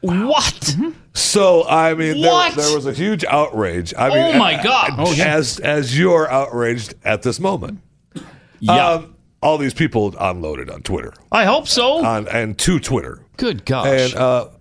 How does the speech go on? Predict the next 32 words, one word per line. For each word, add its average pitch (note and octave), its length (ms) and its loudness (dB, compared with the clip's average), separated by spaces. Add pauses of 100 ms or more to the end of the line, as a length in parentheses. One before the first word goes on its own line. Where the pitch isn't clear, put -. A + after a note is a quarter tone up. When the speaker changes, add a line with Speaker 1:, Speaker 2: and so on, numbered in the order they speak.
(120)
Speaker 3:
a D3+ 40 -4
little F3+ 180 6
bit A2+ 80 -4
later E2+ 340 -8 (120)
on G#2 200 0
Speaker 1:
Unreal. F#2+ 120 -2
Speaker 3:
Sunday, F#2+ 480 -2
uh, D3 500 0
update C3 300 -2
to G2 80 -8
the F2+ 80 -4
Twitter G2 340 -2
account, G#2 400 -2 (100)
uh, G2+ 140 0
which G#2+ 200 -2
has F#2 100 -6
been G2+ 180 -2
reported A#2 420 0
on G#2+ 160 0
after A2 240 0
initially C3 360 -2
claiming A#2 420 -2
that G#2+ 160 0
the A2+ 80 2
Speaker 1:
Mm-hmm. A2 80 2
Speaker 3:
account A2 280 0
didn't B2+ 260 -2
violate, G2 640 -2
uh, F2+ 220 0 (420)
their, G2 320 0
uh, E2+ 40 -2
standards. G2+ 520 -2